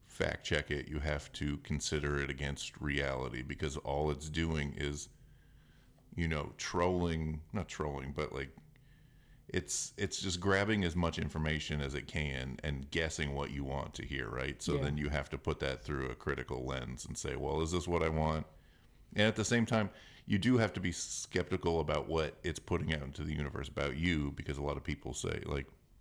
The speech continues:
Speaker 1: that content that it pushes out, if somebody says, "Tell me about X hotel," like, there's no guarantee that that's accurate too,
Speaker 2: Mm-hmm.
Speaker 1: which is a frustrating thing for hoteliers who have no power on the f-, how to fix that.
Speaker 2: Right.
Speaker 1: The other thing I heard a lot about today is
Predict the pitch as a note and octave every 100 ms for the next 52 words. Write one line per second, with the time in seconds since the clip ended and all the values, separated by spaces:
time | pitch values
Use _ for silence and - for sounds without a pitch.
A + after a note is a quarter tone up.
0 | - - - - - - - - A2 G#2+
1 | G2 E2+ D2+ D#2 D2 - E2 C#2+ F2 E2
2 | D2+ - D#2+ D2+ D2 E2 D2+ - D#2+ D2
3 | D2 C#2+ - D2+ - D2+ C#2 F2 D2+ C#2
4 | C2 C#2+ C#2+ - F#2 E2+ E2 D2+ D2 C#2+
5 | D2+ C2+ C2 C2+ - - - - - F#3+
6 | D3 D3 C3+ - - G1+ - - D2+ -
7 | C#2+ - - - D#2 C#2 B1+ D2 - C#2+
8 | B1 - - - - - - - - -
9 | D#2+ - - - - - - D3+ - C#3
10 | C3+ D3 - - - - - - F#2+ G#2+
11 | C3 C#3+ C3 B2+ A#2+ A2+ A2 G2+ - G2+
12 | F#2+ F#2 F#2 F2 E2 F#2 F2+ F#2 F#2+ D#2
13 | D2+ -